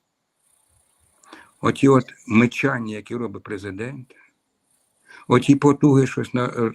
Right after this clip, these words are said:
це ро-, те, що робилося в уряді, оці заяви, що відсторонення і так далі, це мені по барабану.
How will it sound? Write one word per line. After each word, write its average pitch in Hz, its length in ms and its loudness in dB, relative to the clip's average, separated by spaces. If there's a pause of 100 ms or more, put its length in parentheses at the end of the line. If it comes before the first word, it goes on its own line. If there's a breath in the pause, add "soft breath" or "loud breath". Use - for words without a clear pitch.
це 120 120 2
ро-, 117 260 -4
те, 120 140 0
що 117 160 -8
робилося 117 500 -6
в 107 120 -8
уряді, 113 440 -10 (440 loud breath)
оці 127 280 -4
заяви, 127 800 -2
що 135 200 -10
відсторонення 143 1000 -6
і 113 40 -10
так 117 200 -12
далі, 127 340 -12 (360 soft breath)
це 139 260 -4
мені 117 260 -4
по - 180 -12
барабану. 95 760 -10